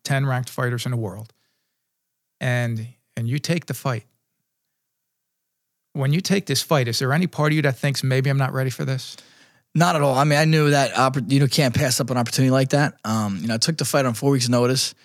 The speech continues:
Speaker 2: uh, and then actually got probably the worst sinus infection of my life during that camp. So I really only got to train two, two and a half weeks for that fight. Um,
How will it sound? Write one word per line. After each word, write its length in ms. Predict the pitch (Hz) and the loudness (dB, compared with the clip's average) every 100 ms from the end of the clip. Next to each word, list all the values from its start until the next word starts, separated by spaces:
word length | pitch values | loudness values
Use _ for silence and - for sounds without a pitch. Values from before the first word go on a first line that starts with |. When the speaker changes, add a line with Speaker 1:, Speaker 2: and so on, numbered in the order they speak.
| _ _ _ | _ _ _
Speaker 2:
uh, 260 | - 107 107 | -6 -4 -2
and 100 | 107 | -2
then 80 | 120 | 0
actually 240 | 120 - | 0 0
got 180 | 123 110 | -2 -2
probably 200 | 131 123 | -2 -2
the 80 | 110 | -2
worst 260 | 120 117 - | -2 0 0
sinus 280 | 123 113 | 0 -2
infection 380 | 113 117 107 117 | -2 -4 -4 -4
of 60 | 110 | -2
my 40 | |
life 440 | 113 117 104 - 123 | -2 -2 -4 -8 -8
during 240 | 117 107 | -4 -4
that 160 | 104 101 | -4 -6
camp. 440 | 123 113 107 - | -6 -6 -6 -10
So 100 | - | -4
I 60 | 107 | 0
really 240 | 131 151 | 2 2
only 160 | 123 120 | 2 2
got 100 | 117 | 0
to 60 | 101 | -2
train 280 | - 117 107 | -2 -2 0
two, 580 | 123 113 117 117 113 | 0 0 2 0 -2
two 180 | 113 131 | -4 -2
and 80 | 110 | 0
a 20 | |
half 200 | 110 104 | -2 -2
weeks 240 | 113 120 - | -2 -2 -4
for 140 | 117 | -2
that 140 | 110 | -2
fight. 320 | 107 110 117 - _ _ _ _ - | -2 -4 -6 -8 _ _ _ _ -10
Um, 560 | 110 107 98 98 98 | -4 -4 -2 -4 -8